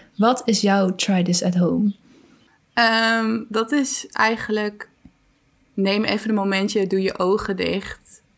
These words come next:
Speaker 2: en ga even gewoon zitten en probeer van je tenen tot je kruin, je hele lichaam door te gaan om te checken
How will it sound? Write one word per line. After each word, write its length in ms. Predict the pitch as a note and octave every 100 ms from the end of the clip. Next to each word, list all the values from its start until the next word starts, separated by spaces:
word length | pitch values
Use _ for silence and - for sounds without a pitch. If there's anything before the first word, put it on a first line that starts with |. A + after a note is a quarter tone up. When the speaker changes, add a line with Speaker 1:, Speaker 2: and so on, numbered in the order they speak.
| -
Speaker 2:
en 600 | F#3 F#3 F3+ F3+ F3+ F#3+
ga 240 | - F#3+
even 420 | F#3+ - F3+ F3 F3
gewoon 460 | - F3 F3 F3+ - _ _ _ _
zitten 600 | - F#3+ G#3 G#3+ G#3 A3 - - - _ _
en 560 | - F#3 F#3 F#3 F#3 - _
probeer 400 | - F#3+ F3+ F#3
van 160 | F#3 F#3
je 140 | F3+
tenen 680 | - G#3 G#3 A3 G#3+ G#3 G3+ -
tot 400 | G3 F3+ - - - - _
je 120 | _ G3
kruin, 680 | - G3 G3 G3 G3+ G#3 G3
je 80 |
hele 320 | G3 F#3+ G3+ G3+
lichaam 420 | F#3+ - F#3+ F#3
door 220 | F#3+ F#3
te 100 | F#3+
gaan 380 | - F3+ F3+ F#3
om 140 | F#3
te 80 | F3
checken 460 | F#3+ F3+ F3 F#3 F3